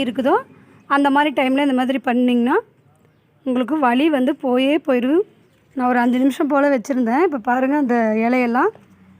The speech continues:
இந்த மாதிரி இருக்குன்னு. சூட்டுக்கு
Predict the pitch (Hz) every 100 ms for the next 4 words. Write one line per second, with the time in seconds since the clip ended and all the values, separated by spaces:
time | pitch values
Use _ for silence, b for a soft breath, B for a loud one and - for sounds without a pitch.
0 | - 262 247 233 240 254 254 220 240 226
1 | 302 440 - B B B B B - -
2 | - - - - - - - - - 285
3 | 277 233 226